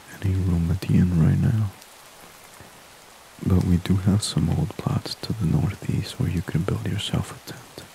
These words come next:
What do you say? You wanna take in the great outdoors?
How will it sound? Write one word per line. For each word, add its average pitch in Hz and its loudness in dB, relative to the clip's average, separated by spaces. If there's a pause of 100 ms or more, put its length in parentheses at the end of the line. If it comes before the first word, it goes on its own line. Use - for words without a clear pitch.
(1400)
What 92 4
do 87 4
you 98 0
say? - -2 (360)
You 95 0
wanna 90 2
take - -2
in 87 0
the - 2
great 104 0
outdoors? 104 -2